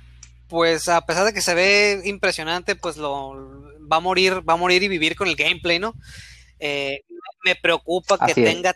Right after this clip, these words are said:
Speaker 1: tanto tiempo de desarrollo y sin salir. No sé si estén teniendo problemas o si el desarrollo vaya,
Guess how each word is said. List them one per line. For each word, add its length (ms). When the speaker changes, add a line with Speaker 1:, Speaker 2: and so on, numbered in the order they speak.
Speaker 1:
tanto 400
tiempo 480
de 120
desarrollo 500
y 100
sin 360
salir. 600
No 180
sé 260
si 400
estén 360
teniendo 420
problemas 880
o 100
si 200
el 260
desarrollo 500
vaya, 540